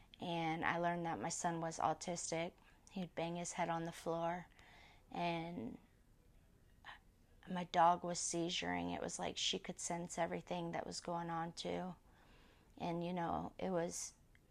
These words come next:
it was terrifying. Knowing that this third pregnancy could be difficult, or maybe I would get lucky.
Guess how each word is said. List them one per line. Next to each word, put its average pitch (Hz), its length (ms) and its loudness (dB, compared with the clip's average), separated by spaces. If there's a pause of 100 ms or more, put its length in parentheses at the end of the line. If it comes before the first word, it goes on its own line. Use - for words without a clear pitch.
(1080)
it 180 60 0
was 180 160 0
terrifying. 180 760 4 (2500)
Knowing 180 680 8
that 170 520 4 (1120)
this 185 340 0 (260)
third 190 260 4
pregnancy 175 680 -2 (100)
could 175 180 -6 (1300)
be 190 80 2 (120)
difficult, 220 680 8 (160)
or 185 280 2
maybe 180 340 2
I 175 160 6
would 175 180 0
get - 200 -2
lucky. - 460 -2